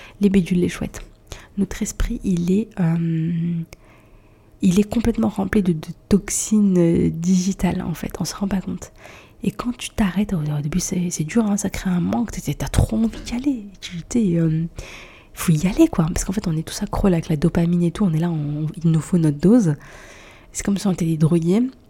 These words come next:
Et en fait, avec le temps, moi, je, je, je l'ai testé parce que souvent, quand j'allais en vacances à la montagne et tout, j'avais toujours des périodes où, euh, en général, c'était des périodes où vraiment, je,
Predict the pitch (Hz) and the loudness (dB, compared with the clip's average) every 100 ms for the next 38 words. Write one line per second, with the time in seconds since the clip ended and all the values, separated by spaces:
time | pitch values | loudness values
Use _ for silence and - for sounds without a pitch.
0 | - 175 160 - 220 160 156 - 165 208 | 0 2 2 0 0 0 0 0 0 2
1 | 208 170 - 170 - - 180 208 202 196 | 2 2 2 -4 -6 -4 -2 0 -2 -6
2 | - 175 202 214 202 170 175 170 165 160 | -6 -4 -2 -2 -2 -4 -2 -2 -4 -4
3 | 165 202 190 175 165 165 170 196 175 190 | -4 -4 -4 -4 -2 -4 -4 -4 -2 0
4 | 190 175 202 175 - 185 190 175 165 160 | 0 0 0 -2 0 -2 -2 -2 -2 -4
5 | - - - 185 208 214 185 170 165 180 | -8 -18 -4 0 2 2 0 2 2 2
6 | 196 175 - 185 180 196 175 160 156 156 | 2 0 -2 -2 0 -2 0 0 0 -2